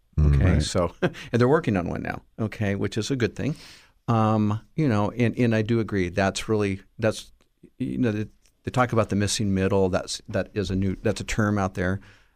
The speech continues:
Speaker 2: Um, and the missing middle, I think, is workforce housing
Speaker 1: Mm-hmm.
Speaker 2: product. Um, that one twenty to hundred and sixty percent of, of, of median income, um, and, and it'll come around. But
Speaker 1: Mm-hmm.
Speaker 2: uh, because we've been so focused on affordable, the,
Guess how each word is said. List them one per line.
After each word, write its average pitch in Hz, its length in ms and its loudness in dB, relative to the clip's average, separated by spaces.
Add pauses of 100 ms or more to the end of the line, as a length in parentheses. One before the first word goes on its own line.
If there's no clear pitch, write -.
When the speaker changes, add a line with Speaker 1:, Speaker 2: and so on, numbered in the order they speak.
Speaker 2:
Um, 95 580 0 (220)
and 104 500 0
the - 140 -2
missing 110 280 2
middle, 101 200 0
I 98 100 2
think, 98 260 -4
is 101 300 -2
workforce 101 400 -4
housing 101 540 -2 (320)
Speaker 1:
Mm-hmm. 76 140 4
Speaker 2:
product. 101 580 4 (240)
Um, 98 280 -2
that 98 200 -2
one 98 180 0
twenty 101 320 -4
to 95 80 -8
hundred 98 240 -4
and 98 80 -10
sixty - 260 -12
percent 101 560 -6
of, 95 260 -2
of, 101 220 -8 (180)
of 98 200 -4
median 104 340 0
income, 107 580 -2 (420)
um, 101 340 -2
and, 104 220 -4
and 113 180 -2
it'll 123 160 2
come 127 180 0
around. 110 460 0 (180)
But 90 380 6
Speaker 1:
Mm-hmm. 67 160 0
Speaker 2:
uh, 101 120 0
because 107 280 -4
we've 101 140 -2
been 101 120 0
so 123 300 2
focused 98 420 -6
on 95 140 -2
affordable, 92 720 -2
the, 92 260 -4